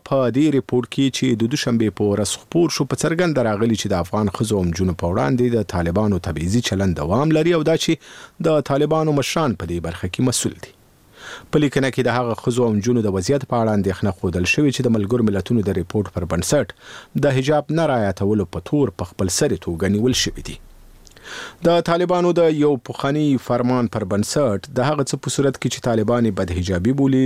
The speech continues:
لومړی د کورنۍ مشر ته توصیه کیږي او وروسته بیا د خبرداري او احضار مسلې رامنځته کیږي. خو د یوناما په باور د طالبانو د حکومت د امر بالمعروف وزارت کارکوونکو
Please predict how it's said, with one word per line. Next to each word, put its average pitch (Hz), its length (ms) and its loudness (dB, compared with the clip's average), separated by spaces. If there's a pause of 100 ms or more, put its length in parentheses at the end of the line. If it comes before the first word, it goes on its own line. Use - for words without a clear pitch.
لومړی 117 420 2
د 101 160 0
کورنۍ 92 320 0 (140)
مشر 127 260 -2
ته - 120 -14
توصیه 95 360 0 (120)
کیږي 151 280 0
او 151 80 4
وروسته 170 400 2
بیا 104 240 2
د 85 80 -8
خبرداري 92 640 0 (320)
او 92 60 2 (220)
احضار 107 420 0
مسلې 92 480 -2
رامنځته 110 440 0
کیږي. - 260 -8 (840)
خو 196 120 2 (120)
د 143 100 4
یوناما 120 340 2 (100)
په 92 100 -6
باور 101 340 0 (480)
د 160 140 4 (100)
طالبانو 160 420 2
د 143 100 2
حکومت 135 360 0
د 135 100 2
امر 131 180 2
بالمعروف 104 540 0
وزارت 95 500 -2
کارکوونکو 127 640 0